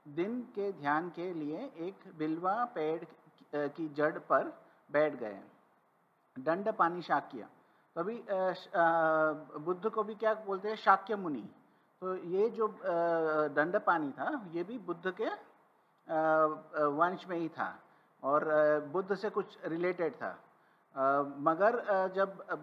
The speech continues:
अ, बुद्ध जब, अ, यहाँ पे, अ, आ-, आए तो कुछ लोग उनको बहुत ही अच्छी तरह से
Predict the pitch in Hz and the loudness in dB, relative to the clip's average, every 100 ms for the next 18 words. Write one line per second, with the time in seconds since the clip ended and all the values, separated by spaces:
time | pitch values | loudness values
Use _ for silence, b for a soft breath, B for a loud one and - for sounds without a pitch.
0 | 156 - - 160 160 156 156 143 - 147 | -10 -20 -4 2 4 4 4 0 0 0
1 | 139 165 180 196 185 180 175 160 160 160 | 0 -2 -2 -2 0 -2 0 4 6 6
2 | 156 151 151 139 165 170 170 170 151 147 | 6 4 2 0 0 0 -4 -2 0 0
3 | 143 - 139 - 147 160 156 131 156 170 | -2 -4 -6 0 2 2 0 -4 -10 -8
4 | 226 254 240 226 220 214 214 196 196 240 | -4 -4 -2 2 2 0 -8 -6 -4 -4
5 | 233 180 180 208 208 170 196 180 180 190 | -4 -4 -2 -2 -4 -8 -6 -4 -4 -4
6 | 320 | -8